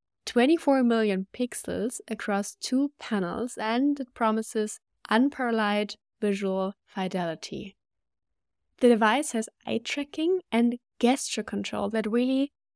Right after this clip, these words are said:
stand for their precision, allowing users to interact with their digital environment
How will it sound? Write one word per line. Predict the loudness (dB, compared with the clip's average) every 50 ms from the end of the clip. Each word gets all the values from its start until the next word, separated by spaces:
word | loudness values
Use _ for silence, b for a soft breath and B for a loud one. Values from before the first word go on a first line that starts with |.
| _ _ -8
stand | -6 -6 -2 -2 -2 -2 -2 -4 -4 -4 -4 -6 -8 -8 _
for | -8 -4 0 0 0 0 0
their | 0 0 0 0
precision, | -2 -6 -8 -8 -6 -4 -4 -4 -4 -6 -6 -4 -4 -4 -4 -6 -8 _ _ _ _ _
allowing | 0 2 2 2 4 4 4
users | 2 2 0 -2 -4 -4 -2
to | -4 -4
interact | -4 -4 -4 -4 -4 -4 -4 -6 _
with | -8 -8 -8 _
their | -16 -16 -16 _ _ _ _ _ _ _ 2
digital | 2 4 4 2 0 -2 0 -2 -2 -2
environment | -2 -4 -4 -4 -2 0 0 0 0 -2 -2 -4 -6 -6 -6 -6 -6 -8